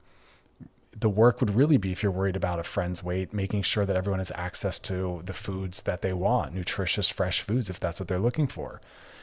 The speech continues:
Make sure everyone has accessible gyms. Make sure everyone can afford a gym, right? Like, we'll talk a lot about exercise, but not realize that not everyone has access to a gym. There are not gyms everywhere. Not everyone can afford a gym. Not everyone has time off.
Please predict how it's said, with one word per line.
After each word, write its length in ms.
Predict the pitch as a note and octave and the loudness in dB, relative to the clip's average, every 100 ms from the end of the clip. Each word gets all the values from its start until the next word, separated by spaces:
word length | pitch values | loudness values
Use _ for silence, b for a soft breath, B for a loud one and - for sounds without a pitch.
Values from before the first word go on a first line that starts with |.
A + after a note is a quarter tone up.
| B | B
Make 120 | G#2+ | 0
sure 160 | - F#2+ | 2 2
everyone 360 | G#2 G#2+ G#2 | 2 4 2
has 280 | F#2+ G2+ F#2+ | 2 0 -2
accessible 580 | F#2+ - F#2+ - G2 G#2 | -2 0 0 0 0 0
gyms. 520 | G2 C#3 F#2 C#2 - | 2 2 2 0 0
Make 120 | F#2 | 0
sure 140 | - G#2+ | 0 2
everyone 160 | A2 | 2
can 100 | A#2+ | 2
afford 320 | A#2+ - D3+ | 2 4 4
a 80 | F3+ | 4
gym, 320 | F2 D#2+ - - B B B | 0 -4 -8 -16 B B B
right? 180 | - A2+ | 2 2
Like, 140 | A#2 A2+ | 2 0
we'll 60 | |
talk 240 | - C#3+ B2 | 4 4 8
a 40 | |
lot 140 | A#2 | 8
about 180 | A#2 F#2 | 8 6
exercise, 560 | A#2+ - A#2 - E2 E2+ | 4 2 -2 0 -2 -2
but 140 | F#2 | 0
not 200 | F#2+ D#2+ | 0 0
realize 360 | F#2+ B2 F2+ F2 | 4 6 6 2
that 80 | F#2+ | 0
not 140 | F#2+ | 0
everyone 240 | G2+ G2 | 0 -2
has 260 | F2 F2+ - - | -2 -4 -4 -4
access 340 | - - G#2 | -4 -2 0
to 140 | - C#3 | 0 0
a 40 | |
gym. 340 | C#3 F3 D#3 - | 2 0 -2 0
There 120 | G#2+ | 0
are 100 | F#2 | 2
not 200 | G2 F2+ | 0 -2
gyms 240 | F2 F2 E2 | -2 -4 -4
everywhere. 480 | D2+ E2 G2 D3+ - B B G2 | -6 -2 0 0 -2 B B -2
Not 120 | G2 | 2
everyone 200 | G2+ G2 | 2 0
can 100 | F2+ | -4
afford 300 | - F2 F#2+ | -4 -2 0
a 60 | A#2+ | 2
gym. 260 | F3 G#3+ | 2 2
Not 140 | A2 F2+ | 2 0
everyone 220 | G2 F#2+ | 0 -2
has 180 | F2+ - | -4 -6
time 280 | - D#2+ | -6 -6
off. 360 | D#2+ E3+ D#3+ | -2 0 0